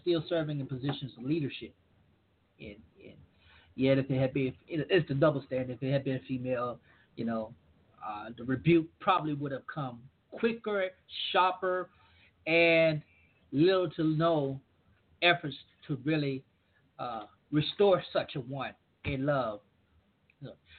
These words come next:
so you ought to go check out that article. Uh, and again, I said you can find the link.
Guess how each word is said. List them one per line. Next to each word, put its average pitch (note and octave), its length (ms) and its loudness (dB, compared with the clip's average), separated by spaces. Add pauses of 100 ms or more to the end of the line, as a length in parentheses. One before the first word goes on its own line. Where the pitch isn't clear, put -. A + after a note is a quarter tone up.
(320)
so G#3+ 80 -2
you G#3+ 240 -6 (100)
ought A3+ 140 -2
to C4 60 0
go A#3+ 300 2 (120)
check A3 160 -2
out G3 160 -2
that E3+ 200 -2
article. D3 540 -2
Uh, B2+ 160 -6 (140)
and C#3+ 80 -10
again, D3 320 0
I C#3+ 160 2
said C#3+ 240 -4
you C#3+ 100 -4
can C#3+ 120 -2
find F#3+ 260 2
the D#3+ 60 -2
link. D#3+ 300 -8